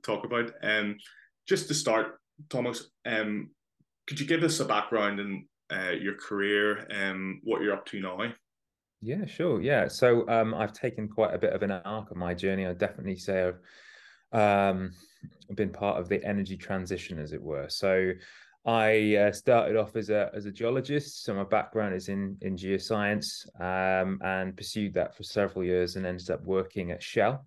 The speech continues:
Speaker 2: over in Houston in the U S A. Um, and so, as you can imagine, um, you know, that's pretty full on out there and, and, and very much head in the rocks. But I had quite an interesting job of leading,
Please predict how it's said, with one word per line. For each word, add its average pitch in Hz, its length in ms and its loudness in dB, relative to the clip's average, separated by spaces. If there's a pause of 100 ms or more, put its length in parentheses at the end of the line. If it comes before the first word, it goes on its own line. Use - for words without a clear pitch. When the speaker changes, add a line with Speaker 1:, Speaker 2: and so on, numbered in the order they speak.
Speaker 2:
over 101 300 -2
in 101 80 0
Houston 107 460 -6
in 92 100 -6
the 90 100 -4
U 82 180 -2
S - 180 -6
A. 82 180 -4 (760)
Um, 98 540 2
and 98 160 -8
so, 98 220 0
as 95 160 -2
you 95 100 -6
can 101 140 -6
imagine, 98 600 -4 (160)
um, 90 560 -4
you 92 120 -4
know, 90 120 0
that's - 220 -2
pretty 76 300 -4
full 95 280 0
on 92 200 0
out 87 200 -6
there 92 380 2
and, 87 240 -4
and, 87 160 -8
and 90 180 -8
very 90 260 0
much 90 400 -6
head 92 180 -2
in 87 80 -6
the 87 80 -4
rocks. - 500 -4
But 92 240 0 (360)
I 110 40 4
had 107 100 2
quite 127 200 8
an 117 80 2
interesting 113 480 0
job 104 240 2
of 92 100 -10
leading, 95 520 -2